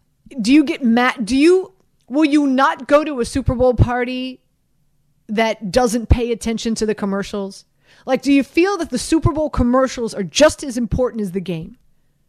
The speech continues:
Because sometimes you go to a Super Bowl party and then, like, during the commercials, and that, that's when everybody's talking.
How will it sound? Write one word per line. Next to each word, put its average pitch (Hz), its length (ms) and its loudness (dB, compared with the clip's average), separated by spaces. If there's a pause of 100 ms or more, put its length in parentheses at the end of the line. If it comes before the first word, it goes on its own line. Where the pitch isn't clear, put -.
(280)
Because 247 240 0
sometimes 311 400 -4
you 254 80 -4
go 277 80 0
to 262 120 -2
a 214 60 0
Super 269 280 -4
Bowl 240 160 0
party 240 480 -2 (220)
and 214 160 -4
then, 220 100 -2
like, 214 160 -6
during 262 200 0
the 254 60 0
commercials, 233 440 -4
and 220 80 -4
that, 220 160 -10
that's 254 200 0
when 247 120 -2
everybody's 220 340 -2
talking. 196 500 -6